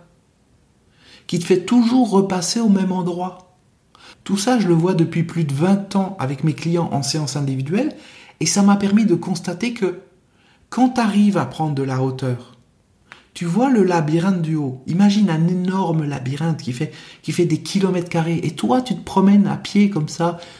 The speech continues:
T'es le petit bonhomme qui se promène à l'intérieur et qui est complètement perdu. Et tu te dis, « Mais j'ai l'impression que je suis déjà passé par là. J'ai l'impression que je suis déjà passé par là. J'ai l'impression que je tourne rond. » Eh bien, tout ce que j'ai pu expérimenter, tout ce que j'ai vu avec mes clients en séance individuelle depuis plus de vingt ans,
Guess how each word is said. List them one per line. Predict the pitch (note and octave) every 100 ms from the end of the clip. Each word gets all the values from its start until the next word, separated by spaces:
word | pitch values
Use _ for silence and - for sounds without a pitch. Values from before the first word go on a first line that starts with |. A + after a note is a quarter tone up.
| -
T'es | -
le | D3+
petit | E3 E3
bonhomme | E3 E3+ F3+ G3
qui | -
se | -
promène | - E3 F3+
à | E3
l'intérieur | D3 - D#3+ G3
et | D#3+
qui | -
est | D3+
complètement | - G3 G3 F3 F#3 E3+
perdu. | E3+ E3+ G3+ G3+ - -
Et |
tu | B2+ D3
te |
dis, « | F3
Mais | E3+
j'ai | B2+
l'impression | C3+ C3+ C#3+
que | D#3+
je | -
suis |
déjà | C3+ E3
passé | E3+ E3+ F#3+
par | F3
là. | F#3 F#3 - -
J'ai | - C3+
l'impression | C3 E3+ A3
que |
je | G#3
suis | E3
déjà | C#3+
passé | D3 D3 D3
par | D3
là. | D#3 D#3
J'ai | C3+
l'impression | C3 D#3 D#3+ A3+
que | A3+
je | E3
tourne | D#3 D#3
rond. » | D3 D3+ - - _ _ _ - - -
Eh |
bien, | D#3 E3 - - -
tout | E4+ E4+
ce | -
que | F#3
j'ai | D#3+ E3+
pu | E3 F#3+
expérimenter, | F3 - E3+ E3+ E3 E3 E3+ E3
tout |
ce | D#3
que | -
j'ai | D3+ D#3
vu | C#3+ G3+ G#3 - -
avec | A#2 C#3+ D#3
mes | D3
clients | - E3 E3+
en | D#3+
séance | - C#3 C3
individuelle | C#3+ C3+ C3+ C3 D3+ B2
depuis | G2+ - A#2
plus | - C3+
de | B2
vingt | B2+ D#3+ E3
ans, | B3+ C4+